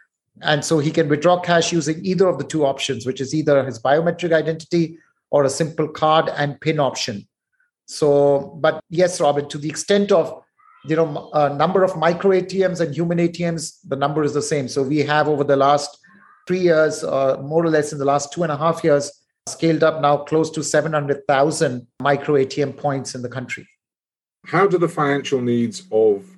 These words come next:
Speaker 2: rural Indians differ from people living in urban areas?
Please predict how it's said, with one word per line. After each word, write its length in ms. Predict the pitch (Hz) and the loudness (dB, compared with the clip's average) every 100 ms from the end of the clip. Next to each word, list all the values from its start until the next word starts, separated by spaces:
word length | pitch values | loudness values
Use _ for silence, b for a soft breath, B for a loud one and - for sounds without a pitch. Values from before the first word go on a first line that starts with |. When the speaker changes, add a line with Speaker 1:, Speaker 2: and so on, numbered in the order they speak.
| _ 98 | _ -4
Speaker 2:
rural 440 | 104 131 120 113 | 2 4 4 2
Indians 540 | 110 104 104 101 98 - | -2 -2 -2 -2 -6 -2
differ 420 | 127 113 101 90 | -2 0 -2 -4
from 480 | - 104 98 95 - _ _ 120 | 0 0 0 -10 -16 _ _ -6
people 500 | 101 98 95 98 - | -2 2 2 0 -4
living 360 | 110 104 95 95 | -2 0 2 0
in 140 | 92 | 0
urban 340 | 104 92 82 80 | 2 2 0 -2
areas? 720 | 71 69 67 65 64 - | -4 -6 -6 -8 -10 -18